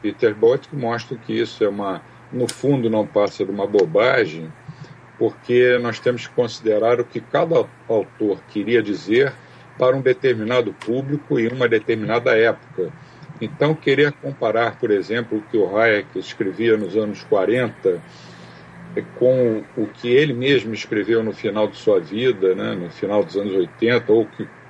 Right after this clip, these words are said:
com o que o Rothbard e outros escrevem, no fundo é, é uma coisa perigosa,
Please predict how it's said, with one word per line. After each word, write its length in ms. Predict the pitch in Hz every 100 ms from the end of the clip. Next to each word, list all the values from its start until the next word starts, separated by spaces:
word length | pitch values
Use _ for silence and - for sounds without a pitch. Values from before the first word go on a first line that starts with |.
| - -
com 120 | 110
o 40 |
que 200 | 113 110
o 120 | 104
Rothbard 600 | 92 117 - - 95 82 80 - - - - - -
e 140 | 104
outros 680 | 101 123 107 - 98 - - - - -
escrevem, 720 | 104 - 107 117 120 135 139 - - -
no 140 | 139
fundo 720 | 127 - 123 135 147 147 143
é, 340 | 135 127 117 107 - - -
é 60 | 131
uma 160 | 123
coisa 240 | - 123 123
perigosa, 960 | - 131 120 110 117 127 143 143 143